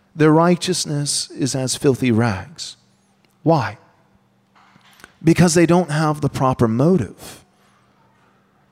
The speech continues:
When the unbeliever obeys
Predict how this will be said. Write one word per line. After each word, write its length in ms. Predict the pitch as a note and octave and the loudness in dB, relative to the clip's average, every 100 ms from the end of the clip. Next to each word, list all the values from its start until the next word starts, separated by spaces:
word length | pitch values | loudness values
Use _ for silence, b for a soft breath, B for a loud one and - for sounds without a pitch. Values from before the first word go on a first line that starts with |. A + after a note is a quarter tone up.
| - | -12
When 400 | - D3 F3+ F3+ | -4 0 2 4
the 260 | E3 D3 - - | 4 2 -2 0
unbeliever 1120 | A3 A#3 G3+ F#3 A3+ C4+ F3 B2+ A2 E3+ - - | 0 4 4 4 6 4 4 4 4 2 0 -2
obeys 1300 | G3 F3+ C#3+ G#3 G3+ A#2 G2+ D3 B3 A#3+ - - - | 4 4 4 2 2 2 0 -2 -4 -6 -6 -8 -12